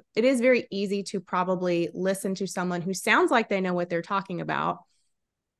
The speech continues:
and actually fall victim to someone who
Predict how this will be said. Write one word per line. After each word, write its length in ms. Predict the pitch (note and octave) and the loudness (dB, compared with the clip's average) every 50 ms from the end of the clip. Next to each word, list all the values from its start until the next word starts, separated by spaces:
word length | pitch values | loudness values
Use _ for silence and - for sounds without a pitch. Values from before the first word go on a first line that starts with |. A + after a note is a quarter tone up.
| - | -6
and 340 | G3+ G3+ G3+ G3 G3 F#3+ F#3 - - | -4 0 0 2 0 0 -2 -2 0
actually 580 | F3+ F#3 F3+ F#3+ - - - G3 G3 F#3 F3+ | -2 -2 -2 -4 -10 -8 -4 -2 0 0 0
fall 280 | F3+ F3+ F#3+ F3+ F3+ F3 | -2 -2 -2 -2 0 0
victim 600 | F3 G#3+ A3+ A3 - - F#3+ D#3+ E3 D#3 E3+ F3+ | 2 0 0 0 -2 -2 -2 -2 0 -2 -4 -4
to 220 | F3 - - F3 | -6 -4 -4 -4
someone 720 | F3 - F3+ E3+ E3+ E3+ E3+ E3 E3+ E3+ E3 E3 E3 F3 | -4 -2 -4 -4 -4 -4 -4 -4 -4 -4 -4 -4 -4 -4
who 640 | F#3 E3+ - G#3+ F#3+ F3+ F3 F3 F3 E3+ E3+ F3 F3+ | -6 -6 -4 -4 -2 0 0 0 0 0 0 0 -2